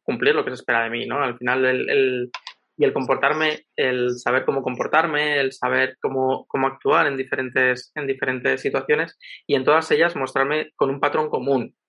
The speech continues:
¿no? Si, si al final yo, cuando estoy en una reunión con mi equipo, me muestro de una forma y fuera de la reunión me muestro de otra distinta,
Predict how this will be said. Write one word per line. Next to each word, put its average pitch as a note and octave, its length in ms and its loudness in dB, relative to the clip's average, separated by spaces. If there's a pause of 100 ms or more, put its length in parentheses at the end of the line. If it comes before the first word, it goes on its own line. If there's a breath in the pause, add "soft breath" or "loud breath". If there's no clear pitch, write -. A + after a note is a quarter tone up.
(120)
¿no? C#3 280 -2
Si, A#2+ 640 -2 (260 soft breath)
si - 120 -6
al B2 100 -4
final C#3 260 4
yo, C#3 400 6
cuando C3 200 -2
estoy C3+ 300 6
en C3+ 500 2
una C3+ 200 4
reunión C3+ 420 -2
con C3+ 160 2
mi C3 80 0
equipo, C3+ 300 0
me B2 100 -4
muestro C3 300 0
de C3 60 6
una B2+ 140 2
forma C#3 340 -2
y C#3+ 100 -10
fuera C3+ 320 4
de C3 80 4
la B2+ 80 2
reunión B2+ 460 -2
me C3+ 80 -8
muestro B2 280 -2
de B2+ 60 2
otra B2 160 0
distinta, D3 540 -2